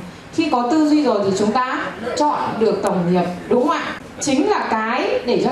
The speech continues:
chúng ta, nó gọi là một công thức để chúng ta chọn tổng nghiệp để vận hành. Cả nhà hình dung ra không ạ? <clears throat> Đấy là chúng ta đưa về, đặt ý là đưa cái đó về trạng thái cân bằng,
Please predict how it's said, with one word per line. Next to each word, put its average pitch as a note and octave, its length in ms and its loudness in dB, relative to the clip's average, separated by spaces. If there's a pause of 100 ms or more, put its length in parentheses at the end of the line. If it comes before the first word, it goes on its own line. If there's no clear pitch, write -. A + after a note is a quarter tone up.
chúng B3 180 2
ta, D4+ 360 -2
nó C#4+ 100 2
gọi - 200 0
là G#3+ 60 0
một G3+ 180 0
công D4+ 240 2
thức - 220 2
để F3+ 140 2
chúng G3 140 0
ta B3+ 320 0 (760)
chọn - 480 0
tổng F#3+ 340 0
nghiệp G3+ 200 2 (120)
để F#3+ 60 4
vận G3 300 0
hành. G3 320 0 (1300)
Cả G3+ 160 0
nhà G#3+ 80 0
hình A3 220 2
dung D4 180 4
ra D4 120 4
không C#4+ 120 0
ạ? - 240 -2 (280)
<clears throat> - 80 2 (680)
Đấy A#3 180 2
là D#4+ 440 -2 (580)
chúng B3 180 2
ta D4+ 240 2
đưa F4+ 340 4
về, B3+ 220 0
đặt - 300 0
ý B3 260 2
là B3 440 -2 (680)
đưa F4+ 240 2
cái B3+ 100 -2
đó B3 160 2
về D#4 120 0
trạng A3+ 260 0
thái G#3 200 0
cân D4+ 220 2
bằng, F#3 340 0